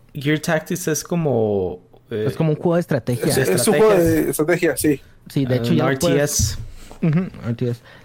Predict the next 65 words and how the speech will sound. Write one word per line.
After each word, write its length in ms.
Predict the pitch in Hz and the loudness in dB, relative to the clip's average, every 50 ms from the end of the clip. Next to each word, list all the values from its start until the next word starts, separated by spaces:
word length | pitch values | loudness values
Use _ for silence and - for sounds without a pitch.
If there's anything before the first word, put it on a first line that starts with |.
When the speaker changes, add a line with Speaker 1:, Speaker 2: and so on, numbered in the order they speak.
| - | -4
Speaker 2:
De 60 | - 123 | -4 -4
hecho, 160 | 117 - 175 | -2 0 0
ya 100 | 160 156 | 2 2
lo 140 | 160 156 - | 0 0 0
puedes 160 | 185 165 - | -2 -2 -2
superordenar 720 | - - - - 139 135 127 - 117 110 110 113 123 131 | -2 -4 -2 0 2 4 4 4 2 2 0 0 0 0
en 180 | 139 135 120 | 0 0 -2
Steam, 320 | 101 - - 135 139 143 143 | -4 -4 -4 -2 -2 0 0
ya 100 | 135 131 | 0 -2
está. 320 | 120 - - 151 156 170 | -2 -4 -4 -4 -2 -2
Lo 100 | 160 123 | -2 -2
estaba 220 | 107 - 147 143 147 | -2 0 0 0 2
viendo, 240 | 151 156 165 160 151 | 2 2 2 2 0
de 60 | 139 | 0
hecho, 140 | 139 - 170 | 0 -2 -2
la 160 | 147 110 95 | -2 -2 -2
página 280 | - 110 117 - 151 117 | -4 -4 -4 -4 -4 -4
que 80 | - - | -4 -4
tienen 320 | - 120 135 151 156 143 113 | -4 -2 -2 -2 -2 -2 -2
y 60 | 101 | -2
está 180 | 101 - - 110 | -2 -2 -4 -2
en 100 | 107 110 | -2 -2
sesenta 380 | 127 117 - 127 123 120 123 | -2 -2 -2 -2 -2 -2 -2
dólares. 240 | 120 123 117 107 104 | -2 -2 -2 -2 -2
De 80 | 107 113 | -2 -2
hecho, 140 | 117 - | -4 -4
estaban 200 | - - 185 185 | -4 -2 0 0
diciendo 280 | 170 131 - 165 165 160 | 0 -2 -2 -2 -2 -2
que 80 | - 131 | -4 -6
es 120 | - - | -2 0
muy 120 | 165 165 147 | 0 0 2
bueno, 280 | 123 131 151 160 127 | 2 0 0 0 0
¿no? 180 | 104 104 131 151 | 0 0 0 -2
Que 60 | 139 | -4
está 160 | - - - | -6 -4 -2
muy 160 | 120 127 135 131 | 0 0 0 0
suave 360 | - - 131 123 123 117 101 - - - - - - | -2 -2 0 0 0 -2 -2 -4 -4 -6 -6 -4 0
Speaker 3:
Sí, 120 | - 196 | 2 4
Speaker 2:
el 240 | 190 175 127 110 - | 4 4 4 2 0
juego. 220 | - 127 120 151 151 | 0 0 0 0 -2
Speaker 3:
sí. 40 | - - - - - - - - - - - - - - - - - - | -4 -12 -20 -20 -20 -20 -20 -20 -20 -20 -20 -20 -20 -20 -20 -18 -10 -4
Speaker 2:
A 100 | 113 117 | -2 -2
ver 80 | 143 | 0
si 100 | 156 - | 0 0
lo, 180 | 226 175 147 131 | 2 2 2 0
lo 60 | 101 101 - - | 0 -2 -2 -2
doy 160 | 143 131 139 | 0 0 2
una, 340 | 156 165 180 170 151 143 - - - - - | 2 2 2 0 0 -2 -4 -8 -12 -8 -4
lo 100 | - 113 | -4 -4
checo. 340 | 101 - - 160 147 - 151 | -2 -2 -2 -4 -2 -2 -2
Es 80 | 139 - | -4 -2
que 80 | - | -2
acabo 220 | 160 - - 165 160 | -2 0 0 0 0
de 60 | 151 | 0
comprar 280 | - 127 107 - 127 127 | 0 -2 -2 0 0 0
el 120 | 135 131 | 0 0
Doom 260 | 135 147 160 165 151 | 0 0 0 0 0
y 60 | 123 113 | -2 -2
tengo 200 | - 117 117 117 | -2 -2 -2 -2
que 100 | - 120 | -4 -6
pasar 320 | - - 117 - 127 - | -4 -4 -4 -4 -4 -4
todavía 220 | - - 110 107 104 | -2 -2 0 0 0
el 120 | 104 101 | 0 0
Doom, 240 | 104 107 107 104 107 | 0 0 0 -2 -2
pero, 360 | - 101 98 - - - - | -2 -4 -4 -2 -2 -4 -6